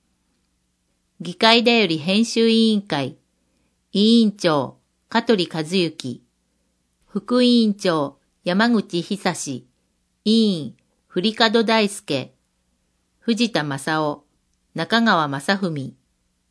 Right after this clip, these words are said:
中川松尾。環境に配慮し、植物油引器を使用しています。発行、滋賀県米原市議会、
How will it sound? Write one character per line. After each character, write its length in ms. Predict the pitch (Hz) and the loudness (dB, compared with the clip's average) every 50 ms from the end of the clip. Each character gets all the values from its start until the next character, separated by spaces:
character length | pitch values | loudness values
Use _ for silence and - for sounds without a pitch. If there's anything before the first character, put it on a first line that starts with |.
| _ | _
中 280 | - 160 156 - 202 214 | -8 -8 -6 -2 -2 0
川 260 | 220 208 190 165 143 | 2 2 2 2 2
松 380 | 135 135 135 131 - - - 147 | -2 -4 -8 -10 -10 -10 -6 -6
尾。 240 | 135 131 - - _ _ _ _ _ _ _ _ _ _ _ _ _ _ _ _ _ _ _ _ _ _ _ _ _ _ _ _ | -4 -6 -6 -10 _ _ _ _ _ _ _ _ _ _ _ _ _ _ _ _ _ _ _ _ _ _ _ _ _ _ _ _
環 280 | - 226 233 247 254 254 | 0 2 2 2 2 2
境 180 | - 269 262 262 | 4 6 6 6
に 180 | 254 254 262 | 6 4 2
配 260 | 254 254 240 233 233 196 | 2 2 2 2 2 2
慮 120 | 170 160 | 2 0
し、 320 | 160 - - 131 127 - - _ _ _ _ _ _ _ | 0 -2 -4 -6 -6 -8 -12 _ _ _ _ _ _ _
植 320 | - - 180 175 - 226 | -6 -6 -4 -2 -2 0
物 240 | 214 247 247 - - | 0 0 -2 0 0
油 140 | 254 254 254 | 2 2 2
引 280 | 254 247 262 262 247 | 2 2 2 0 -2
器 220 | 247 - 196 175 151 | -2 -2 0 0 0
を 60 | 143 | 0
使 200 | 139 - - 165 | -2 -6 -4 0
用 200 | 165 175 175 180 | 2 2 2 2
し 100 | 180 - | 0 -2
て 140 | - 170 165 | -2 -2 -2
い 100 | 170 165 | -2 -2
ま 160 | 165 151 147 | -4 -6 -8
す。 140 | - - _ _ _ _ _ _ _ _ _ _ _ _ _ _ _ _ _ _ _ _ _ _ _ | -10 -14 _ _ _ _ _ _ _ _ _ _ _ _ _ _ _ _ _ _ _ _ _ _ _
発 240 | - 175 170 - - _ _ | -2 -2 -2 -2 -4 _ _
行、 420 | - 190 185 180 175 - - _ _ _ | 0 2 4 4 2 0 -4 _ _ _
滋 200 | - - - 202 180 | -14 -10 -6 0 2
賀 120 | 226 269 | 2 2
県 280 | 269 - 226 208 175 160 | 2 2 0 0 0 0
米 220 | 156 165 185 208 | 0 2 2 2
原 240 | 208 214 214 220 220 | 2 2 0 0 -2
市 160 | 214 - 208 | -4 -6 -6
議 180 | 180 190 202 196 | -6 -4 -4 -4
会、 320 | - 160 139 131 117 - | -4 -6 -6 -6 -8 -10